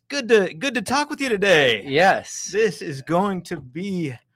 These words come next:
Speaker 1: this is gonna be a great conversation today.
Speaker 2: I hope so. It'll be fun.
Speaker 1: I think, yeah. We'll see if it's a great conversation.
Speaker 2: <laughs>
Speaker 1: You know, sometimes podcasts say that.
Speaker 2: And
Speaker 1: "We have a
Speaker 2: then
Speaker 1: great conversation for you," and that's because they've recorded a conversation three or four times.
Speaker 2: That's right.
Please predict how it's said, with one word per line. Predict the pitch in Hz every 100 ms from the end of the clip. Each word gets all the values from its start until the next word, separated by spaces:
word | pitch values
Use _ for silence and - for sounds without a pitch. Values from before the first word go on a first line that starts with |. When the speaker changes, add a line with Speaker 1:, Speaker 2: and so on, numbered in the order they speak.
| _ _
Speaker 1:
this | - 254
is |
gonna | 247 175
be |
a | 127
great | 113 127 135 -
conversation | 123 113 107 117 104 - 101
today. | 98 101
Speaker 2:
I | 254
hope | 247 302
so. | - 240 294 226
It'll | 226
be | 240
fun. | - 240 311 - _ _ _ _ _
Speaker 1:
I | 131
think, | 107 151 147 95
yeah. | 120 131 101 - _ _ -
We'll | 185
see | - 190
if | 113
it's | 110
a | 101
great | 117 104
conversation. | 113 104 104 107 104 110 -
Speaker 2:
<laughs> | - - - - -
Speaker 1:
You | - 131
know, |
sometimes | - 180 170 151 123
podcasts | - 143 135 - 120 -
say | - 131
that. | 110 87 92 - -
Speaker 2:
And | 135 135
Speaker 1:
"We | 143
have | 226 190
a | 147
Speaker 2:
then |
Speaker 1:
great | 147 175
conversation | - 151 143 156 139 -
for | 127 127
you," | 123
and |
that's | 220 240
because | 220 185 135
they've | 170 143
recorded | 135 143 - 262 240 160
a |
conversation | 165 160 143 170 151 143
three | 156 151
or | 135
four | 127
times. | 151 127 175
Speaker 2:
That's | 196 185
right. | 233